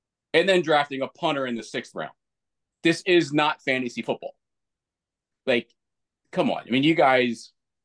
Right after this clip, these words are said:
how many times do we look at guys when we're dra-, drafting in our fantasy football draft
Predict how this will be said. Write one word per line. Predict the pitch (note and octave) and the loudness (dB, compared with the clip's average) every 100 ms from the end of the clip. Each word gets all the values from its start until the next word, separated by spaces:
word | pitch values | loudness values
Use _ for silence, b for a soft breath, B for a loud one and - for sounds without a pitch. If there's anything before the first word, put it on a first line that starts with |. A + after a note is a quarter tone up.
| _ | _
how | E3 | -4
many | G3 F#3 | -2 -4
times | F3 E3+ D3+ | -4 -6 -6
do | |
we | C3+ | -8
look | C3+ C#3 | -6 -6
at | B2+ | -6
guys | B2+ A#2+ B2 | -2 -2 -2
when | B2 A#2+ | -6 -8
we're | A#2+ | -8
dra-, | B2 C3+ A#2+ | -8 -8 -4
drafting | A#2+ B2+ B2+ | -4 -2 -4
in | A2+ | -4
our | G#2 | -4
fantasy | - A#2+ - | -6 -6 -8
football | - A#2+ B2 | -10 -2 0
draft | A#2+ A#2+ B2 | 4 2 2